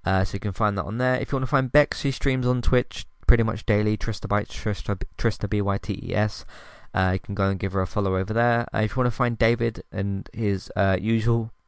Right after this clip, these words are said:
T V and film news, you can find him over on geektown dot co dot U K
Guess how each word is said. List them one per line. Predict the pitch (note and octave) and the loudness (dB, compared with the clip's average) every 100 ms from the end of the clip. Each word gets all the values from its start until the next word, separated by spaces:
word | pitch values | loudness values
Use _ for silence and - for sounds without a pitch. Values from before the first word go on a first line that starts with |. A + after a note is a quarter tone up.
| _ | _
T | A#2+ A2 | -2 0
V | A2 | 0
and | G#2+ G#2+ | -2 -2
film | A2+ A2 | 0 0
news, | A2 A2 G#2+ | 0 0 -4
you | G2 | -8
can | G#2 | -8
find | - G#2 G2+ | 0 0 2
him | G#2 G2+ | -2 0
over | G2 G2 | 0 -2
on | F#2+ | -4
geektown | G2+ F#2+ G2+ G2 | -6 -2 -2 0
dot | - | -2
co | - | -2
dot | G2 F#2 | -2 -2
U | |
K | - G2 G2 | -2 0 0